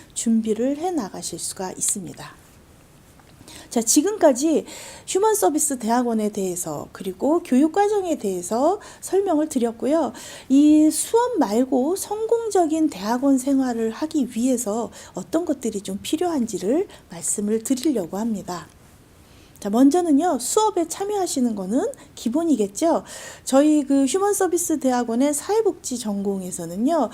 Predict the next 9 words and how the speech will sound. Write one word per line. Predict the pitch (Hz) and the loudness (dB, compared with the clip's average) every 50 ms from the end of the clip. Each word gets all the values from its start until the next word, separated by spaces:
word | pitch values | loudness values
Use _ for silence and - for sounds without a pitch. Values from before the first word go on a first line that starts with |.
| - - - - - - - - | -8 -14 -16 -18 -18 -20 -12 -4
어, | - 233 220 220 214 220 220 220 - - | -2 0 0 0 0 0 0 -2 -2 0
온라인 | 202 220 240 269 339 381 370 359 320 | 2 4 6 6 6 4 4 2 2
대학이다 | 262 233 226 202 190 - - 196 - 214 208 | 2 2 0 0 -2 -4 -6 -4 -4 -4 -2
보니까 | 208 220 220 233 240 233 - 185 175 190 220 214 175 - - - - - - - | -2 0 0 0 -2 -4 -8 -6 -4 -2 -2 -2 -4 -6 -10 -16 -20 -20 -10 -4
온라인으로 | 208 220 220 226 262 294 311 302 285 247 220 202 196 233 285 320 339 349 349 | 0 2 4 4 6 6 6 6 4 4 2 2 2 4 4 4 4 2 0
동영상 | - 233 226 240 240 226 220 226 269 269 285 | 0 2 2 2 2 0 -2 -2 -2 -2 -2
수업이 | - - 302 285 254 254 247 254 | 0 0 0 0 0 -2 -4 -2
진행이 | - - 226 247 254 247 233 220 | 0 2 4 4 4 4 2 2
됩니다. | 196 190 170 165 165 156 208 220 202 160 | -2 -4 -6 -8 -8 -4 -4 -4 -4 -4